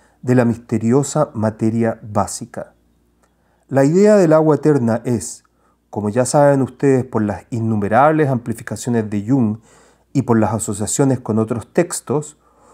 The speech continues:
uno de los supremos símbolos alquímicos. Es el agua divina, que naturalmente no es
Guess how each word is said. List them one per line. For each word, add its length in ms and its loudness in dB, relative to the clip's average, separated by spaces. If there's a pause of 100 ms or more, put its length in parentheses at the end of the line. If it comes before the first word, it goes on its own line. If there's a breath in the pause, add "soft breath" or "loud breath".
(240 soft breath)
uno 440 4
de 180 2
los 160 2
supremos 540 0
símbolos 760 0
alquímicos. 920 -10 (720)
Es 160 -2
el 80 0
agua 240 2
divina, 520 -2 (440)
que 100 0
naturalmente 1000 2
no 240 0
es 280 -2